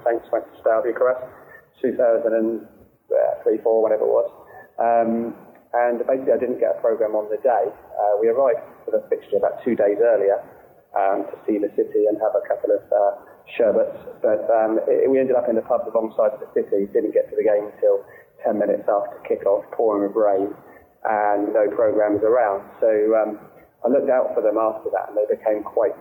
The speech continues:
rare. Finally, Andrew Murray, the program chap, had one, and he did a, uh, an auction where you sent in your sealed bids, and I didn't realise that one of my mates was, uh, going for this as well. Um,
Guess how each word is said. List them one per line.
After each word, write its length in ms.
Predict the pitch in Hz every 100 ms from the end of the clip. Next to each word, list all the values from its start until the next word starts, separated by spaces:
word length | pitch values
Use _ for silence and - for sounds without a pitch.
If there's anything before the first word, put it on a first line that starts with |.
| -
rare. 400 | 113 95 87 - - - _ _ _ _ _ _
Finally, 440 | 131 120 113 107 107
Andrew 340 | 107 107 107
Murray, 400 | 107 104 98 98
the 80 | 104 -
program 400 | 104 101 98 - -
chap, 220 | 98 - -
had 220 | 104 101
one, 220 | 95 95 98 -
and 100 | -
he 40 | 107
did 160 | 110 104
a, 200 | 104 -
uh, 500 | - 55 - - -
an 80 | 110
auction 640 | 110 120 - - 143 151 - - - -
where 180 | 107 101
you 220 | 98 98 -
sent 180 | 104 104
in 160 | 101
your 180 | 101 101 -
sealed 300 | 117 107 107 -
bids, 260 | 123 120 - - - _ _ _ _ _ - 101
and 260 | 98 98
I 60 | -
didn't 160 | 123 120
realise 280 | 120 107 104
that 60 |
one 140 | 117 110
of 40 |
my 80 | 110
mates 300 | 107 107 - -
was, 160 | 101 95 _ -
uh, 720 | - 92 90 - - - - -
going 260 | 101 101
for 100 | 101
this 180 | 107 101 -
as 80 | 92
well. 380 | 107 107 90 - - - - - -
Um, 460 | 110 110 104 -